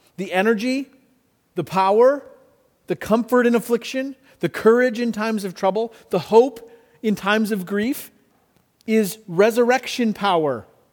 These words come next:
It's resurrection comfort. It's resurrection hope.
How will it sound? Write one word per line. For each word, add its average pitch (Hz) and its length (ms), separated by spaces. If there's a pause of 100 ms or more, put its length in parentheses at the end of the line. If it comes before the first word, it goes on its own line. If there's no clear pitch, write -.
(920)
It's - 260 (140)
resurrection 233 800
comfort. 196 540 (120)
It's - 220
resurrection 247 800
hope. 208 400